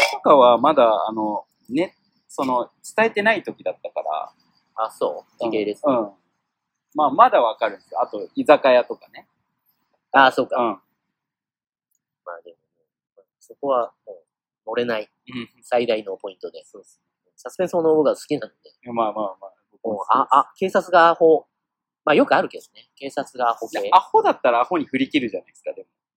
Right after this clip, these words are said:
Speaker 1: あの、そういうのは僕は好きなんですけど。
Speaker 2: 振り切るってあるのか、そんな。
Speaker 1: あ、まあ、サスペンス。
Speaker 2: ないでしょ。サスペンスでアホだったらもうダメでしょ。
Speaker 1: まあ、でもなんか、よく、一人はなんか、面白役みたいな。
Speaker 2: それコメディ？
Speaker 1: う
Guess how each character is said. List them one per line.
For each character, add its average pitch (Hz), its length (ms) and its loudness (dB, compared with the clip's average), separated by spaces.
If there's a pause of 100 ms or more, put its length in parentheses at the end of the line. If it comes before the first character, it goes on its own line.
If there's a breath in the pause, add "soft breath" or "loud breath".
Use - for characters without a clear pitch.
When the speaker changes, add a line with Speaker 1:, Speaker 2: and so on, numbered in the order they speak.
(120)
Speaker 1:
あ - 60 -20
の、 - 80 -20 (420)
そ - 200 -6
う 240 80 -6
い 247 100 -8
う 233 40 -6
の 190 100 -2
は 151 80 0
僕 110 180 -8
は 107 80 -2
好 - 60 -16
き - 160 -14
な 92 80 -16
ん - 20 -20
で - 60 -20
す - 40 -20
け - 120 -20
ど。 - 80 -20 (480)
Speaker 2:
振 - 80 -20
り - 100 -20
切 139 120 -10
る 143 40 -12
っ - 40 -20
て - 60 -4
あ 113 100 4
る 123 80 -4
の 117 60 -18
か、 - 60 -20 (200)
そ - 120 -20
ん - 60 -20
な。 - 80 -20 (400)
Speaker 1:
あ、 147 100 0
ま 165 100 2
あ、 175 80 -4
サ 302 240 -4
ス - 220 -20
ペ 339 100 -10
ン 330 120 -6
ス。 - 160 -18 (500)
Speaker 2:
な 165 120 -2
い 143 80 -6
で - 80 -20
し - 80 -20
ょ。 143 200 -10
サ 147 60 -8
ス - 120 -18
ペ 131 100 -4
ン 110 80 -8
ス - 160 -20
で 87 100 -8
ア 87 40 -2
ホ 104 180 -4
だ 95 60 -4
っ - 60 -10
た - 80 -20
ら - 60 -20
も 92 120 -10
う - 60 -20
ダ 92 140 -8
メ - 100 -8
で - 80 -20
し - 120 -20
ょ。 - 80 -20
Speaker 1:
ま 180 80 0
あ、 180 40 0
で 240 120 2
も 208 100 -2
な 156 140 2
ん 147 80 -10
か、 110 460 -2
よ 151 140 -4
く、 104 300 -12 (140)
一 - 260 -2
人 175 160 -2
は 110 300 -2
な 120 80 -10
ん - 20 -14
か、 - 60 -20 (480)
面 135 200 -4
白 139 260 -4
役 131 260 -2
み 127 120 -10
た - 120 -12
い - 20 -14
な。 - 60 -20 (640)
Speaker 2:
そ - 80 -8
れ - 60 -4
コ 220 80 2
メ 165 100 2
デ 127 60 -16
ィ？ - 40 -20
Speaker 1:
う - 20 -20